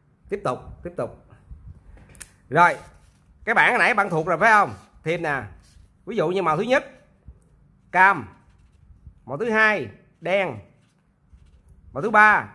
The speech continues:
đen. Màu thứ bốn, nâu. Thì cái màu vòng số bốn này cũng giống như vòng số ba nãy đó các bạn.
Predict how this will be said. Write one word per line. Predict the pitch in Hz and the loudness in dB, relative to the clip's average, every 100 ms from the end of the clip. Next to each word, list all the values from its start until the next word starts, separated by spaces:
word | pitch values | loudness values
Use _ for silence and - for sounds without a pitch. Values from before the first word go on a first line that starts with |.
| - | -10
đen. | 175 196 147 101 - - _ _ _ _ - | -6 -4 -6 -12 -20 -20 _ _ _ _ -14
Màu | 135 | -8
thứ | 226 | -2
bốn, | 226 285 - 160 | 0 -2 -6 -2
nâu. | 190 180 104 - _ _ _ _ _ _ _ _ | 0 0 -6 -16 _ _ _ _ _ _ _ _
Thì | 160 | -4
cái | 160 254 | 0 0
màu | 226 175 | 2 2
vòng | 175 175 | 2 2
số | 165 | 2
bốn | 254 269 | 4 4
này | 311 | 2
cũng | 170 233 | -6 -2
giống | 247 311 | -2 -2
như | 226 | -4
vòng | 160 143 | -6 -6
số | 262 | 2
ba | 202 190 165 | 6 6 4
nãy | 151 | -2
đó | 240 | -6
các | 240 | -6
bạn. | - 139 | -6 -8